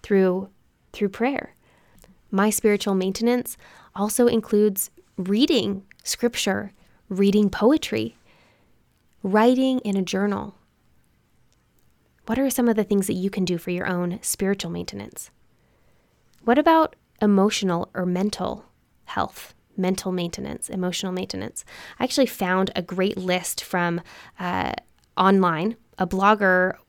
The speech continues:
well, she's actually a pharmacist and a life coach, uh, Jean the Wellbeing Pharmacy. I will put the link to this post in the show notes. I thought her ten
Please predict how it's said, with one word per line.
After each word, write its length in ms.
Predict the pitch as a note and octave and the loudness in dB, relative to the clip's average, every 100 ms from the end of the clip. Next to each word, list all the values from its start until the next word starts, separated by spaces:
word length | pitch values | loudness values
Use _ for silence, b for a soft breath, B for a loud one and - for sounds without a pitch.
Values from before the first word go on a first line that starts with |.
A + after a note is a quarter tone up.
| _ | _
well, 260 | G3+ G3 F3+ | -2 0 2
she's 180 | F3+ | 2
actually 280 | G#3 - F#3 | 2 4 0
a 20 | |
pharmacist 680 | E3+ F3 E3+ E3+ E3 F3+ - - | 2 2 2 2 0 0 -2 -2
and 180 | F3 | 0
a 60 | E3+ | 2
life 260 | F3+ F#3 - | 2 2 0
coach, 320 | E3+ E3+ - B B B | -4 -4 -8 B B B
uh, 300 | F#3+ F3+ - - _ F#3+ | -4 -2 -2 -8 _ -8
Jean 440 | F#3+ G#3+ A#3 A#3+ | 4 6 6 4
the 140 | F#3+ F#3+ | 2 2
Wellbeing 520 | F#3 F#3 F#3 F3+ F3 | 4 2 2 0 -2
Pharmacy. 600 | - E3+ E3 E3+ - G3+ B B - | -2 -2 0 -2 -6 -8 B B 2
I 100 | F#3 | 4
will 180 | F3+ F3 | 4 2
put 460 | - F3+ F3+ - - | 2 -2 0 -4 -4
the 100 | F3+ | -2
link 320 | F3+ F#3 - | 2 0 -2
to 100 | - | -6
this 360 | E3+ E3 - - _ - - - - | -2 -2 -2 -6 _ -20 -20 -20 -6
post 340 | - B3 - | 6 6 6
in 100 | F#3+ | 2
the 60 | F#3 | 2
show 140 | G3+ | 2
notes. 180 | F#3+ F#3 | 2 2
I 100 | F#3+ | 2
thought 260 | B3+ F4 - | 4 2 2
her 120 | G#3 | -2
ten 540 | - - B3+ B3+ C4+ | -2 0 2 4 2